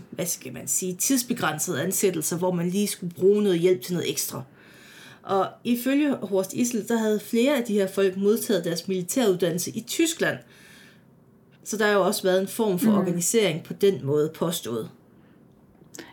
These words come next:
Speaker 2: Ja, altså han påstod både, at han havde sendt folk, øh, til Tyskland for at uddanne sig, men at han også selv havde faktisk stået for at uddanne folk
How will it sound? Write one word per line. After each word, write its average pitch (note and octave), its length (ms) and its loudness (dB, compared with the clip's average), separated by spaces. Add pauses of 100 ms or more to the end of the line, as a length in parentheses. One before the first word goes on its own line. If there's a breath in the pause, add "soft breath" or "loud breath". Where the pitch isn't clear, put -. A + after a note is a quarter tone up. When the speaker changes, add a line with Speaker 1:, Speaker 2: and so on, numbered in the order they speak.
Speaker 2:
Ja, F#3 120 2 (120)
altså F#3 180 0
han G#3 200 2
påstod A3 380 2
både, G#3+ 220 4
at A#3 60 4
han G#3+ 180 0
havde G3 160 0
sendt F#3+ 240 0
folk, - 560 -2
øh, F#3+ 460 0 (360)
til B3 280 4
Tyskland B3+ 580 2
for - 240 -2
at G#3 240 2
uddanne A3 480 2
sig, G#3 220 0
men G3 280 0
at F#3+ 120 -2
han A#3 340 2
også F#3 240 2
selv B3 300 2
havde F#3 220 0
faktisk F3 400 -4
stået F#3 360 2
for F#3 200 0
at E3 120 -2
uddanne G#3+ 460 0
folk - 480 -8